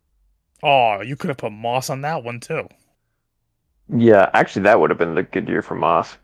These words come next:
Speaker 1: That would have been a good year for, but I think, well,
Speaker 2: I'll say L T,
Speaker 1: yeah.
Speaker 2: I'll say L T for, um, eight, and then, or no. Yeah, eight, and
Speaker 1: Yeah,
Speaker 2: then
Speaker 1: L T for eight,
Speaker 2: for
Speaker 1: and then for
Speaker 2: nine,
Speaker 1: nine.
Speaker 2: Moss.
Speaker 1: Yeah.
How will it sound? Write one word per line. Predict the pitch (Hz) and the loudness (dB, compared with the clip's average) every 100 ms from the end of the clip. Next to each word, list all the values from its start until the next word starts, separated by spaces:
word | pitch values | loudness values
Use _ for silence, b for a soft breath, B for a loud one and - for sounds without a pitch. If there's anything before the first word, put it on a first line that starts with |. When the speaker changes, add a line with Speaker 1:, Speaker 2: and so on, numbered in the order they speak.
| _ | _
Speaker 1:
That | 127 | -2
would | |
have | 165 | -2
been | 139 | -4
a | |
good | 113 120 | -6 -6
year | 117 | -6
for, | 110 101 98 | -8 -16 -4
but | 135 | -2
I | 131 | 0
think, | 147 135 - | -2 -8 -8
well, | 117 113 107 104 _ _ _ _ _ _ - | -6 -6 -6 -8 _ _ _ _ _ _ -2
Speaker 2:
I'll | 120 | 2
say | 120 156 | 6 6
L | 117 120 | 6 6
T, | |
Speaker 1:
yeah. | 123 120 | 4 4
Speaker 2:
I'll | 117 | 4
say | 120 185 | 4 6
L | 151 113 | 6 6
T | 117 - 117 120 | 4 0 0 0
for, | - 107 101 - - | 2 4 4 0 -6
um, | - 110 90 73 85 - _ _ _ _ _ _ _ | 0 2 2 0 -6 -14 _ _ _ _ _ _ _
eight, | 85 95 117 - | 0 2 0 -2
and | 120 104 | -2 2
then, | 101 92 90 104 - _ - | 2 2 -2 -10 -16 _ -6
or | |
no. | 101 78 64 - _ _ _ - | -4 -4 -6 -16 _ _ _ 4
Yeah, | 160 92 - | 4 4 0
eight, | 78 110 - | 2 2 2
and | 110 | 0
Speaker 1:
Yeah, | 139 | 2
Speaker 2:
then | 107 | 0
Speaker 1:
L | 104 | -2
T | 117 - | -4 -8
for | 120 113 | -8 -4
eight, | 110 107 | 0 2
Speaker 2:
for | 113 | 4
Speaker 1:
and | 107 | 4
then | 95 | 2
for | 87 | 0
Speaker 2:
nine, | 87 | 0
Speaker 1:
nine. | 110 107 101 98 98 | 0 -2 -4 -6 -8
Speaker 2:
Moss. | 104 92 - 101 | -4 -4 -4 -4
Speaker 1:
Yeah. | 98 | -4